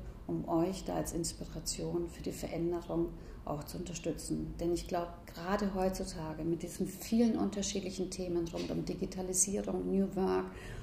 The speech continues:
Organisationsveränderung, gesellschaftliche Veränderungen global,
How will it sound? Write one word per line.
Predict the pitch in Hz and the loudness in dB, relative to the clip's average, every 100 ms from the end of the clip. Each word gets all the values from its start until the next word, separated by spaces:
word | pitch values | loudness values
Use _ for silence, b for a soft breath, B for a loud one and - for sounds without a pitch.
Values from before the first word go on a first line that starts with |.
| - | 0
Organisationsveränderung, | 180 190 190 190 185 - - 196 - 185 180 180 - 190 | 4 6 6 4 2 2 0 0 0 0 0 0 0 2
gesellschaftliche | 196 185 233 - 233 - 185 160 | 4 6 4 4 0 -2 -6 -4
Veränderungen | 170 156 160 165 160 160 165 | -4 0 2 0 0 0 0
global, | 170 185 175 165 165 | 0 0 0 0 0